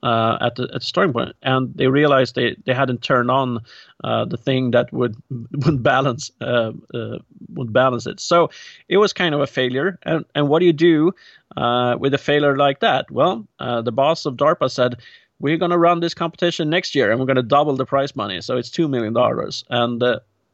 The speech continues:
then, uh, also, uh, a team from,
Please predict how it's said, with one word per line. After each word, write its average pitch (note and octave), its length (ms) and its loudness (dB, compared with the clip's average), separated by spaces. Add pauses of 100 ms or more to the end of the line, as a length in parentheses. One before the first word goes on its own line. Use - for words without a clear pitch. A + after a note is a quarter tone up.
then, E3 340 0 (120)
uh, C3 280 -2
also, C#3 640 2 (400)
uh, - 200 -6
a - 60 -8
team D3 260 -4
from, A#2+ 360 -2